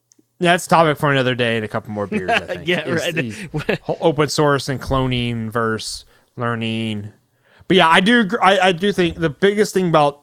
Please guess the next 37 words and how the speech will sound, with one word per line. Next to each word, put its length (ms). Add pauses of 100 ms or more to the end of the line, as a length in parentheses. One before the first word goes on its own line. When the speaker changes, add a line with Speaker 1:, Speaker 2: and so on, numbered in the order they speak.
Speaker 1:
that's, 220
that's 320
why 200
I 40
chose 400
this 180
license 460
for 180
my 160
stuff 440
back 220
in 80
the 40
day. 220 (320)
I 60
don't 120
know 80
if 80
there's 160
a 60
better 260
license 420
now. 280 (640)
Um, 440 (720)
it 80
also 260
doesn't 240
prevent 320
people 240
from, 340 (100)
in 140
other 220
countries 460
like 140 (140)
China, 440 (960)
to, 220
uh, 240